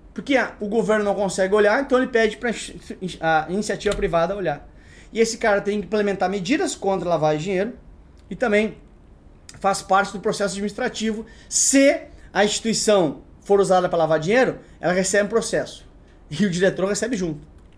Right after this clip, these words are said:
Ou seja, na física. Complica, né? Penas, advertência, multa, inabilitação e cassação para esse diretor. Então ele começa a ficar cagado, ele fala assim, "Meu Deus, a minha carreira", né? Então ele vai ser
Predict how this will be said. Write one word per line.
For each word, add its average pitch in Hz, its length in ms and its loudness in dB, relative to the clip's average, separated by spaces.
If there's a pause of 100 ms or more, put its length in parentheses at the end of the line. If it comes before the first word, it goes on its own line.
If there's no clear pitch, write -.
Ou - 40 -20
seja, 127 240 -10
na 180 120 -6
física. 147 520 -8 (240)
Complica, 180 460 -8 (180)
né? 175 140 -4 (800)
Penas, 262 560 0
advertência, 220 880 2
multa, 254 560 2 (220)
inabilitação 233 1040 2 (180)
e 170 60 -14
cassação 196 640 -2 (140)
para 285 260 4
esse 202 160 2
diretor. 190 460 2
Então 254 160 2
ele 226 60 2
começa 220 340 2
a - 20 -4
ficar 202 200 0
cagado, 208 380 4
ele 233 60 4
fala 214 120 4
assim, 202 200 -2 (320)
"Meu 330 240 6
Deus, 381 240 4
a 330 60 6
minha 339 160 4
carreira", 311 760 4 (800)
né? 170 220 -2 (720)
Então 185 360 0
ele 185 220 -2
vai 185 240 2
ser 190 440 0